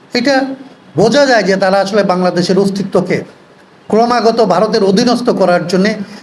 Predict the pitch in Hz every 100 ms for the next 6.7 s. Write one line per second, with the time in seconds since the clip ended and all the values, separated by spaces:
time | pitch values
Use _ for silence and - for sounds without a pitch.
0 | - 143 202 202 185 214 240 226 208 190
1 | 202 196 208 202 185 196 190 190 220 233
2 | - - - - 185 180 180 220 202 180
3 | 170 196 190 190 190 180 180 190 226 -
4 | 165 156 143 151 - 101 - - - -
5 | 180 220 220 180 175 202 220 185 220 175
6 | 185 190 185 226 185 226 240